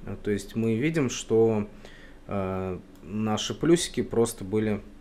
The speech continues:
проигнорированы. По-, последняя группа операций в языке М Q L пять — это, собственно, логические операции.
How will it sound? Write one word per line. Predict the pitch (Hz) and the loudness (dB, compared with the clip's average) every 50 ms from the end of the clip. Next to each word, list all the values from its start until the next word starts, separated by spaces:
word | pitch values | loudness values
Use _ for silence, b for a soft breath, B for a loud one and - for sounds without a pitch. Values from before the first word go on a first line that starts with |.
| - - | -10 -2
проигнорированы. | 107 107 104 107 110 113 110 107 104 98 90 90 87 82 78 76 76 - - - 90 - - | 0 2 2 2 2 2 2 2 2 2 0 -2 -4 -6 -6 -10 -12 -14 -16 -16 -12 -6 -4
По-, | 135 123 | -2 0
последняя | - - 147 - - 156 147 139 139 131 123 | 2 4 4 4 6 6 6 6 6 4 6
группа | 120 143 143 139 139 - 113 107 101 | 8 8 8 8 6 6 4 4 4
операций | - 123 120 - 160 185 196 202 202 - 180 160 156 160 - - B B B B B B B - | 2 0 2 4 8 8 8 8 6 4 2 2 2 0 -6 -12 B B B B B B B -8
в | - 127 | -4 -2
языке | 127 127 131 131 127 131 135 131 | 0 0 0 0 0 2 2 2
М | 127 123 | 2 0
Q | 127 - 127 | 0 2 2
L | 120 | 2
пять — | 117 - 123 117 107 - - | 2 2 2 2 2 4 2
это, | 156 156 - 131 113 | 0 2 4 2 2
собственно, | 113 - - 123 - - 117 110 107 | 2 0 -4 -6 -4 -4 -2 0 2
логические | 107 117 123 131 127 107 - - - - - 98 90 | 4 2 2 0 -2 -4 -4 -4 -6 -4 -2 -2 -2
операции. | - - 107 101 95 87 - - - | -2 -2 -2 0 0 -2 -4 -8 -12